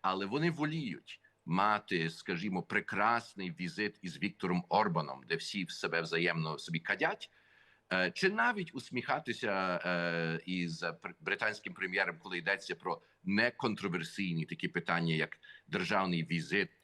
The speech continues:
е, з відповідною помпою, е, до Лондону на запрошення короля,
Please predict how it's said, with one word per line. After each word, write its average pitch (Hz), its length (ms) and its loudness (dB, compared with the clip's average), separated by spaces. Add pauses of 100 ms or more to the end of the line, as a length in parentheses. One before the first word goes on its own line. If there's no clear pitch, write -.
(220)
е, 73 200 -4
з 71 80 -14
відповідною 80 680 2
помпою, 80 800 2 (500)
е, 76 800 2
до 76 300 -2
Лондону 82 600 4
на 78 140 0
запрошення 82 500 0
короля, 156 420 4